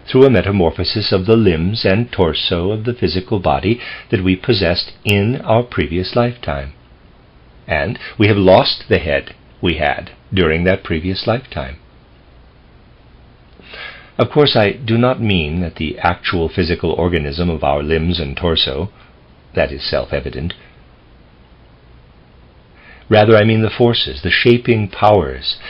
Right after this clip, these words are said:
that the physical structure possessed. Everything that we currently bear as part of our bodies, excluding the head, which is the bearer of our cognitive faculties on behalf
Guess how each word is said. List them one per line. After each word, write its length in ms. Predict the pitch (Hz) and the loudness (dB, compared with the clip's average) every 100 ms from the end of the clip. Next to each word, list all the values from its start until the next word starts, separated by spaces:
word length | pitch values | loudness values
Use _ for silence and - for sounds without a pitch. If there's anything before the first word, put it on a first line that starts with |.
| - | -8
that 120 | - 90 | -4 -2
the 100 | 92 | 0
physical 420 | 107 107 110 104 | 0 0 -2 -2
structure 420 | - 80 - 90 | 0 -2 -4 -10
possessed. 600 | - 101 123 95 - - - - - - _ - - - - _ _ - | -6 -6 -4 -6 -10 -16 -20 -20 -20 -20 _ -20 -20 -20 -20 _ _ -2
Everything 580 | 104 104 123 101 76 80 | 2 4 4 2 -2 0
that 140 | 90 | 0
we 140 | 90 87 | 0 0
currently 420 | - 95 87 82 | 2 2 2 -2
bear 400 | 78 85 78 95 | 0 2 4 2
as 140 | 95 | 2
part 280 | - 92 76 | 0 0 0
of 100 | 82 | 0
our 140 | 73 73 | -2 0
bodies, 420 | 78 64 82 98 | 0 0 -2 -2
excluding 680 | 87 - - 127 117 80 73 | -2 -2 0 0 0 -2 -4
the 120 | 69 | -6
head, 360 | 71 69 107 - - - - - - | -6 -6 -6 -10 -20 -20 -20 -20 -8
which 180 | 80 | -6
is 120 | 85 78 | -4 -6
the 80 | |
bearer 440 | 78 80 78 80 101 | -2 0 0 0 -2
of 160 | 80 | 0
our 180 | 78 76 | 0 -2
cognitive 540 | - 85 82 76 80 76 | 0 -2 0 -4 -8 -4
faculties 640 | 85 76 78 78 82 90 | -4 -2 -6 -8 -8 -2
on 400 | 90 90 101 107 - - | 2 2 0 -2 -8 -2
behalf 560 | 120 120 95 90 117 | 0 2 2 2 0